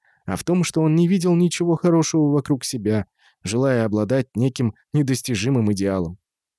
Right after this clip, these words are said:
Обращали внимание и на профессию Пигмалиона. Увлеченный творец способен изменить мир вокруг себя к лучшему, даже если часть работы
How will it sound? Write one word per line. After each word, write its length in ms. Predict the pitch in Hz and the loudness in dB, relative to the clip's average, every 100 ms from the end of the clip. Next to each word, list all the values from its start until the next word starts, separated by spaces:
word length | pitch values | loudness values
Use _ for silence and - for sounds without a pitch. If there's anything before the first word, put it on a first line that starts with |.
| _ _ - | _ _ -6
Обращали 460 | 98 147 233 214 | -2 -2 -2 0
внимание 480 | 156 147 185 180 165 | 2 2 2 4 4
и 20 | |
на 100 | 165 | 2
профессию 520 | 156 160 214 196 113 90 | 0 -2 0 -2 -2 -4
Пигмалиона. 680 | 92 101 95 92 90 85 - _ _ - | -2 0 0 0 -2 -6 -12 _ _ -8
Увлеченный 560 | 107 127 147 220 190 147 | -2 0 0 0 0 0
творец 380 | 131 131 175 - | -2 0 0 -2
способен 580 | - 101 151 147 127 - - | -4 -4 -2 -2 -2 -4 -6
изменить 520 | 117 113 131 143 - | -4 0 0 0 0
мир 180 | 123 127 | -2 0
вокруг 400 | 110 104 147 156 | -2 -2 -2 -4
себя 260 | 127 117 107 | -6 -4 -4
к 80 | |
лучшему, 520 | 110 - - 101 82 - _ - | -2 -2 -4 -8 -8 -10 _ -4
даже 240 | 165 135 113 | -2 0 0
если 300 | 123 - 95 | -2 -4 -8
часть 360 | - 120 - | -4 -4 -4
работы 480 | 90 87 127 120 | -6 -2 -2 -2